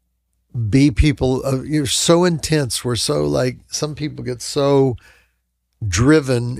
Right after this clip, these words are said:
even in their spiritual walks, and so focused that things around them fall apart.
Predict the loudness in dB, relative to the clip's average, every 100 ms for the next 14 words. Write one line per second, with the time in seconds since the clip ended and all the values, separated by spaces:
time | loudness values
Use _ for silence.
0 | 0 2 2 2 2 0 0 0 0 2
1 | 2 4 4 2 -2 -6 -8 -10 _ _
2 | _ _ _ _ _ -4 -2 2 2 2
3 | 2 2 2 0 -2 0 2 2 -2 _
4 | _ -2 0 2 2 2 0 0 2 2
5 | 2 0 -2 -2 -8